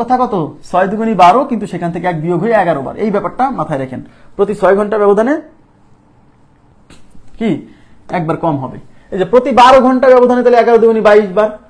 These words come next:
প্রতি চব-, প্রতিদিন বা প্রতি চব্বিশ ঘন্টা ব্যবধানে বাইশ দুগুণী চুয়াল্লিশ বার। ওকে, আচ্ছা, এইবার দেখেন টাইম ফ্রেম এখন উল্লেখ করে দিবে, মানে, এখন টাইম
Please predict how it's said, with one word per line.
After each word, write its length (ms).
প্রতি 260
চব-, 220
প্রতিদিন 420
বা 140
প্রতি 240
চব্বিশ 280
ঘন্টা 220
ব্যবধানে 320
বাইশ 220
দুগুণী 200
চুয়াল্লিশ 440
বার। 100
ওকে, 160
আচ্ছা, 240
এইবার 300
দেখেন 200
টাইম 200
ফ্রেম 220
এখন 200
উল্লেখ 280
করে 160
দিবে, 180
মানে, 160
এখন 120
টাইম 160